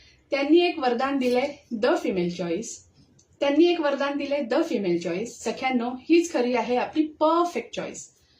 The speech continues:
ह्यातील शतावरी स्त्री आरोग्य समस्या दूर करी, तणाव चिंता मुक्त करून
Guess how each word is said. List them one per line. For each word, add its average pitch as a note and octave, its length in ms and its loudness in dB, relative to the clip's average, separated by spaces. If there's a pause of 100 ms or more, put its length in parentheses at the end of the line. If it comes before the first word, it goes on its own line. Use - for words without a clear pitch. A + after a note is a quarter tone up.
(300)
ह्यातील B3 300 2
शतावरी B3+ 580 2
स्त्री B3+ 260 -6
आरोग्य B3+ 420 -2
समस्या G3 440 -6
दूर F3 220 -4
करी, E3+ 380 -8 (400)
तणाव D4+ 240 4
चिंता C#4+ 340 0
मुक्त A#3 420 -4
करून G3+ 280 -6